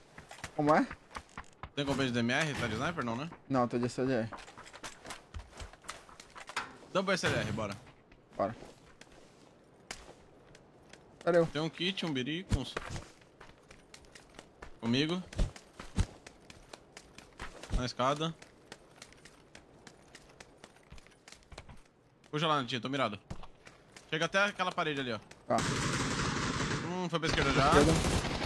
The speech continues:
Speaker 2: Um de vida, tem um cara com um de vida.
Speaker 1: Tem um.
Speaker 2: Banguei pra você, só
Speaker 1: Vai.
Speaker 2: com o meu outro.
Speaker 1: Aqui também.
Speaker 2: Ô, gameplayzinha boa do Tecnosh from Brazil, hein?
Speaker 1: Rambo, agora eu vou. Fez a, fez o suporte bom agora.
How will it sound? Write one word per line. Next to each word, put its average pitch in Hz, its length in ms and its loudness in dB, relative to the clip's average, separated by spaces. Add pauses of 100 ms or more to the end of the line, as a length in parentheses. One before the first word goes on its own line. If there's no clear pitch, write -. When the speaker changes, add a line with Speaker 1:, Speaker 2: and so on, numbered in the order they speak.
(240)
Speaker 2:
Um 311 200 2
de 277 140 6
vida, 214 240 0
tem 208 80 -4
um 220 60 -2
cara 220 160 6
com - 80 0
um - 60 2
de 233 80 2
vida. - 180 4 (440)
Speaker 1:
Tem 123 140 0
um. 143 180 0 (120)
Speaker 2:
Banguei 190 240 0
pra - 60 -10
você, 262 260 2 (260)
só 214 100 -2
Speaker 1:
Vai. 226 120 8
Speaker 2:
com 240 60 6
o - 20 4
meu 202 60 2
outro. 123 220 -4 (2000)
Speaker 1:
Aqui 123 140 -2
também. 107 280 -4 (960)
Speaker 2:
Ô, 127 140 -4
gameplayzinha 107 600 0
boa 104 220 0
do 104 80 -4
Tecnosh 101 480 0
from 110 140 -2
Brazil, 101 400 0
hein? 170 180 0 (320)
Speaker 1:
Rambo, 127 240 4
agora 117 220 6
eu 139 100 6
vou. 156 240 2 (460)
Fez 113 120 0
a, 123 60 -2
fez 123 200 -4
o 131 240 2
suporte - 360 -4
bom 139 140 -2
agora. 101 180 -6